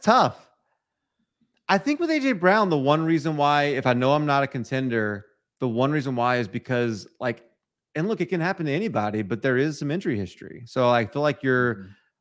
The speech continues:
Speaker 1: banking, like, the value of those firsts is not gonna go down. The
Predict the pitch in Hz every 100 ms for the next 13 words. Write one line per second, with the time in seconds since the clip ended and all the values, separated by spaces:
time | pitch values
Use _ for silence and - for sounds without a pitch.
0 | _ 104 135 147 156 143 131 120 98 _
1 | _ 117 104 120 98 117 127 143 147 135
2 | 131 127 - 165 190 113 101 117 139 147
3 | 170 123 117 139 175 180 - _ _ _
4 | _ _ _ _ _ _ _ _ _ _
5 | - 113 120